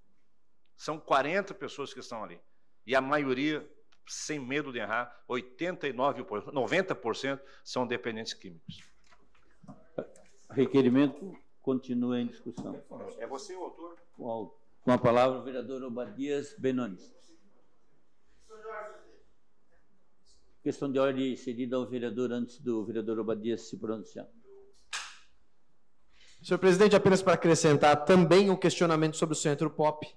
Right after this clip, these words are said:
Speaker 3: no mesmo, na mesma pergunta, acrescentar e Centro Pop.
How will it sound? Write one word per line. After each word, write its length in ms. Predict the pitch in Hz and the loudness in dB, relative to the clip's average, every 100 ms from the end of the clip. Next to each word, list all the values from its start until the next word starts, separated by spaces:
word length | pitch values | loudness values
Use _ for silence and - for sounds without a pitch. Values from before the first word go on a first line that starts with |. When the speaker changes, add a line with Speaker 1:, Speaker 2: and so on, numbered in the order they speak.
| - | -8
Speaker 3:
no 160 | 135 | -4
mesmo, 480 | 127 131 131 120 120 | -2 -2 -2 -4 -4
na 100 | 135 | 0
mesma 200 | 143 170 | 2 2
pergunta, 420 | 156 143 160 175 | 2 0 0 -2
acrescentar 420 | 160 165 - 165 165 - | -6 -6 -2 -2 0 4
e 260 | 214 233 - - | 4 4 -4 -14
Centro 380 | - 160 156 156 | -4 -4 -2 -4
Pop. 320 | 117 - | -6 -8